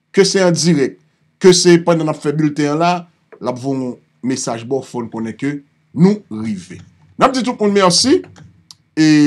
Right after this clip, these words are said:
a demen pou yon lòt bilten l enfòmasyon. Si w ap wè nou, santi nou remonte, nou remonte,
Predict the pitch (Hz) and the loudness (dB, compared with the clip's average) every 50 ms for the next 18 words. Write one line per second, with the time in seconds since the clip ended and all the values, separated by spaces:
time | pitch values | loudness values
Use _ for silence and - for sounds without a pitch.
0 | 143 139 139 131 131 127 123 120 110 - - _ _ _ _ _ _ _ - - | 2 0 -2 -2 -2 -4 -4 -6 -8 -12 -20 _ _ _ _ _ _ _ -20 -20
1 | - - - _ _ _ _ _ _ - 165 180 185 190 180 156 156 175 233 - | -20 -20 -20 _ _ _ _ _ _ 2 2 4 6 6 6 6 4 0 -2 -4
2 | - _ _ _ _ _ _ _ _ _ _ _ 127 143 147 147 147 147 151 147 | -8 _ _ _ _ _ _ _ _ _ _ _ -6 -2 -2 -2 0 0 -2 -2
3 | 143 139 135 127 - 123 120 117 113 - - 175 - - _ _ _ _ _ _ | -2 -4 -6 -6 -8 -8 -8 -8 -8 -4 -4 -4 -4 -4 _ _ _ _ _ _
4 | _ - - - 151 143 143 139 139 135 143 139 135 139 139 139 143 - 160 - | _ -14 -6 -2 -2 -2 0 0 -2 -2 -2 -2 -4 -4 -4 -6 -4 -4 -4 -4
5 | - 147 147 139 147 170 202 220 202 202 190 180 170 170 165 180 208 - - _ | -2 -4 -2 0 2 2 6 6 6 6 6 4 2 2 2 2 0 0 -4 _
6 | _ _ 120 135 139 135 135 143 147 143 139 135 - - 165 190 202 | _ _ -8 -6 -4 -2 -2 -2 -2 -2 -2 -4 2 2 2 2 2